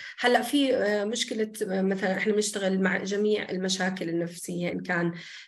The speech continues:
آه، الوسواس القهري، مشكلة مثلًا حتى الأمراض العقلية زي السكيزوفرينيا أو الفصام. ما بعرف إذا اللي سأل بيعرف حدا عنده هاي المشاكل، مثلًا زي مث-، مشكلة الفصام، انفصام الشخصية،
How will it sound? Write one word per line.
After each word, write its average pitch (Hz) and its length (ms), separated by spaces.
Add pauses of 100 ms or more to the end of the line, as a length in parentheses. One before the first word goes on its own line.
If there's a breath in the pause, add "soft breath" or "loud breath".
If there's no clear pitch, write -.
(120)
آه، 165 320
الوسواس 190 460
القهري، 165 840
مشكلة 185 580
مثلًا 180 300
حتى 190 500
الأمراض 196 920
العقلية 175 640
زي 175 300 (300 loud breath)
السكيزوفرينيا 180 880
أو 175 220
الفصام. 180 680 (840 loud breath)
ما 247 200
بعرف 202 280
إذا 190 440
اللي 190 160
سأل 190 400
بيعرف 190 760
حدا 202 340
عنده 190 380
هاي 185 240
المشاكل، 165 640
مثلًا 170 280
زي 180 160
مث-، 180 280
مشكلة 185 420
الفصام، 170 640 (320)
انفصام 220 320
الشخصية، 214 580